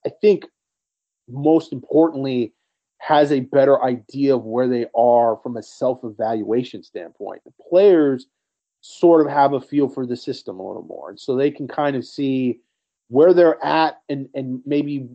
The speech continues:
if they wanna move, you know, where they see an opportunity. And then the coaches obviously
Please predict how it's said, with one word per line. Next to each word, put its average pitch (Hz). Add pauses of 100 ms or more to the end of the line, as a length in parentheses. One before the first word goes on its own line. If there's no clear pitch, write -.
(100)
if 135
they 139
wanna 131
move, 117 (220)
you 127
know, 123
where 127
they 127
see 131
an 123
opportunity. 107 (560)
And 139
then 151
the 135
coaches 156
obviously 113